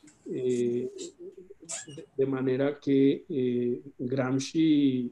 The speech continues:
Gramsci, la idea de hegemonía, la idea de consenso, eh, para poder efectuar el poder, la idea, y si ustedes lo ven, la microfísica del poder del que habla Foucault,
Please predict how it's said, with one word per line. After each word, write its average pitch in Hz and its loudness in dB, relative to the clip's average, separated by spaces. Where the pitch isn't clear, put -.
Gramsci, 127 -6
la 135 -2
idea 127 0
de 135 4
hegemonía, 127 -2
la 127 0
idea 123 -2
de 127 -4
consenso, 127 2
eh, 120 0
para 120 -2
poder 120 0
efectuar 131 -4
el 123 -4
poder, 127 0
la 139 0
idea, 139 4
y 135 -6
si 135 -8
ustedes 127 -2
lo 135 0
ven, 131 -2
la 131 0
microfísica 135 0
del 131 0
poder 139 2
del 160 -6
que - -8
habla 135 -2
Foucault, 151 4